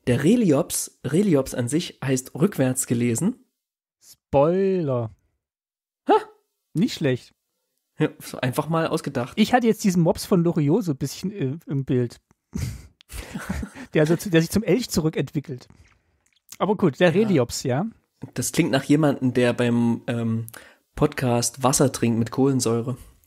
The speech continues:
Speaker 1: Dann einer unserer Übersetzungswins aus, ähm, Zendikar.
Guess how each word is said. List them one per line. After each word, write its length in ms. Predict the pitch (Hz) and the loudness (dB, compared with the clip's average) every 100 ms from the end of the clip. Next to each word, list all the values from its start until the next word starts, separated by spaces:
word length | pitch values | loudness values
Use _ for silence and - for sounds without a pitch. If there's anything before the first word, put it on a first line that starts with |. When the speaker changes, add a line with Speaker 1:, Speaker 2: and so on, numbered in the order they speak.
| _ _ _ _ _ _ _ _ _ _ _ _ - - - - - - _ _ _ - | _ _ _ _ _ _ _ _ _ _ _ _ -18 -14 -14 -16 -20 -20 _ _ _ 2
Speaker 1:
Dann 300 | 135 180 208 | 4 6 4
einer 420 | 131 160 202 165 | 4 4 6 6
unserer 760 | 156 165 156 135 127 123 - - | 4 4 4 4 2 2 -2 -4
Übersetzungswins 1400 | 123 - - - 151 127 113 - 117 120 185 247 - - - | 0 0 0 0 2 2 0 -2 2 4 4 2 -2 -8 0
aus, 480 | 131 127 127 - - | 2 2 0 -8 -6
ähm, 580 | 131 123 120 117 117 113 - - | -2 0 2 2 2 -2 -8 -6
Zendikar. 880 | - 139 185 147 - 120 170 - | -2 0 0 -2 -2 -4 -4 -6